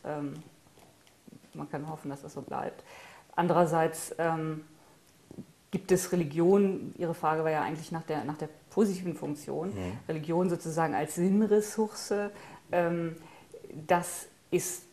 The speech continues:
Speaker 1: natürlich zweischneidig. Es ist eben eine Sinnressource, die, äh, einerseits sozusagen Gemeinsinn stiften kann.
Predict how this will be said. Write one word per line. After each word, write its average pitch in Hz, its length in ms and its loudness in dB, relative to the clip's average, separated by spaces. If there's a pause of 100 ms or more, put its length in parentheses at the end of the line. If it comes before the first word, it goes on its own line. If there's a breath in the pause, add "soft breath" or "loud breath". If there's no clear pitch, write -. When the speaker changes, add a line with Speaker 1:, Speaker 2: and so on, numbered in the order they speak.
Speaker 1:
natürlich 208 540 4
zweischneidig. 220 1000 4
Es - 120 -4
ist - 260 -4
eben 175 180 0
eine 180 80 4
Sinnressource, 175 640 0 (120)
die, 160 200 -6
äh, 143 280 -4 (600 loud breath)
einerseits 165 800 6 (260 loud breath)
sozusagen 165 360 6
Gemeinsinn 185 640 6
stiften - 480 -2
kann. 247 380 4